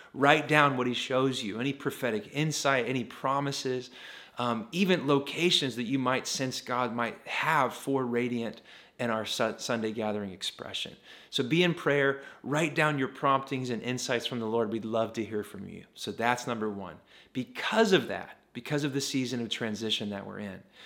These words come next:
we are gonna meet, um, the next two weeks at least, maybe more, um, in a park environment. Uh, June twelfth,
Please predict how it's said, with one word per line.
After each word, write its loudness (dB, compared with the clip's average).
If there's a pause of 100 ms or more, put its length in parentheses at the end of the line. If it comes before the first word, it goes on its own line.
(360)
we 6
are 10
gonna 6
meet, -2
um, -6 (340)
the -4
next 0
two 2
weeks 0 (260)
at 4
least, -6 (120)
maybe 4
more, 0 (460)
um, 2
in 2
a -4
park 2
environment. -2 (720)
Uh, -2
June 2
twelfth, -2